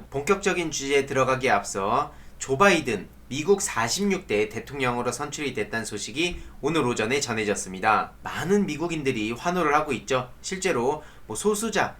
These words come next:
약자, 비하는 기본으로 달고 있던 트럼프를 투표로 끌어내린 거나 마찬가지입니다. 이런 와중에 트럼프는 계속 불복하는 모습을 보이고 있는데요. 끝까지 버티면 미국 육군이 나선다는 그런 보도가 나오기도 했습니다.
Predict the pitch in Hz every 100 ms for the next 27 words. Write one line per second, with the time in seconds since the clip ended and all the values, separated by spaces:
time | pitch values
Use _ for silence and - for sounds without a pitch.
0 | - 110 113 - - 196 - - - 131
1 | 151 196 139 117 143 160 - - - 165
2 | 226 214 196 139 131 127 131 123 175 170
3 | - 107 101 135 147 - - - - -
4 | 240 135 - - - - - 190 196 113
5 | 107 151 165 139 90 - 135 139 117 92
6 | 87 101 - - - 135 190 180 - 156
7 | 151 208 202 147 113 131 151 147 - 139
8 | 165 208 208 165 120 104 107 131 123 117
9 | 120 117 101 98 104 127 131 - - -
10 | - 101 - 233 226 180 131 139 127 107
11 | 117 113 131 139 101 123 147 - 214 208
12 | 196 135 123 147 120 117 147 175 - 147
13 | - 127 127 139 98 104 104 98 92 87
14 | 90 107 92